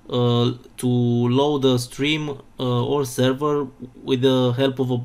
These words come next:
a CORS proxy server. And here is the things are getting a bit complicated, and believe me, I've studied this for weeks until I decided to do this tutorial because it's such a mess. And,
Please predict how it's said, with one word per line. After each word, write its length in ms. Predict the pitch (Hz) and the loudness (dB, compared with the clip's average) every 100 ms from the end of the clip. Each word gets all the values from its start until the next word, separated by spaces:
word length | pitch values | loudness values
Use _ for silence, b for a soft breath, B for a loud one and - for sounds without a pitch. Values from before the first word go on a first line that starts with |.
| - | -8
a 60 | 120 120 | -12 -10
CORS 380 | - 139 127 - | 0 2 2 -2
proxy 380 | 123 120 - 113 | -4 -4 -6 -8
server. 360 | 113 107 101 | -6 -6 -4
And 140 | 104 110 | -6 -8
here 260 | 120 127 | -4 0
is 140 | 123 113 | 0 -2
the 100 | 110 | -6
things 320 | - 120 110 | -6 -8 -6
are 200 | 107 104 B B B B B - | -8 -10 B B B B B -6
getting 320 | 123 120 117 | -2 -2 -2
a 40 | 110 | -2
bit 200 | 120 120 | -4 -2
complicated, 680 | 123 120 120 120 120 113 | -4 -2 -4 -4 -4 -4
and 240 | 107 110 107 | -6 -6 -6
believe 280 | 117 127 123 | -2 -2 0
me, 100 | 117 | -2
I've 300 | 113 110 110 - | -2 -6 -10 -18
studied 500 | - 131 123 117 107 | -6 -2 -2 -2 -2
this 220 | 117 117 | -6 -6
for 280 | - 110 104 - - | -8 -8 -8 -14 -8
weeks 520 | 131 131 123 - - - - _ b b b b b b - | -2 -2 -4 -12 -14 -20 -20 _ b b b b b b -10
until 280 | 120 123 | -6 -2
I 60 | 120 | -2
decided 420 | 117 - 117 117 | -2 -4 -4 -4
to 80 | 113 | -8
do 120 | 117 | -8
this 160 | 110 107 | -10 -10
tutorial 420 | 107 120 113 110 | -10 -6 -4 -4
because 280 | 110 117 107 | -6 -8 -10
it's 160 | 117 - | -10 -10
such 300 | - 131 123 | -6 -6 -4
a 40 | |
mess. 340 | 117 110 - | -4 -6 -8
And, 220 | 107 107 | -10 -12